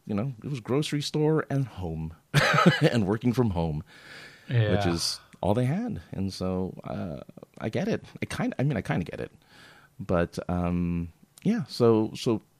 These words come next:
Speaker 1: it, it's really just, I guess, trying to find those little things that, that get you through it. But you're right. I, I mean, it does feel like a year is going to be wasted. But,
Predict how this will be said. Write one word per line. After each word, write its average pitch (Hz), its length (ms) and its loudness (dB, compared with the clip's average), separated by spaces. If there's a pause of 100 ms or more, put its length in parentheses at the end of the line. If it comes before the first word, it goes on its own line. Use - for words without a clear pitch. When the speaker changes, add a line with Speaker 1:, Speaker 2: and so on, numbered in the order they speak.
(140)
Speaker 1:
it, 107 160 -4
it's - 240 -4
really 127 360 2
just, 104 400 -4
I 104 40 -4
guess, 107 240 0
trying 101 240 -2
to 113 60 0
find 110 180 -2
those 104 100 -4
little 98 160 -2
things 90 520 -2
that, 82 280 -4
that 87 300 -6
get 87 140 -4
you 85 100 -6
through 90 200 -2
it. 90 100 -6
But - 100 -10 (340)
you're 95 160 0
right. 104 260 0
I, 92 220 0
I 90 60 0
mean, 92 120 0
it 85 80 -2
does 90 160 -4
feel 92 180 -2
like 82 180 -2
a 82 40 -2
year 82 340 0
is 80 140 -4
going 80 280 -2
to 90 100 -8
be 78 400 -4 (960)
wasted. 98 720 2 (180)
But, 82 460 -2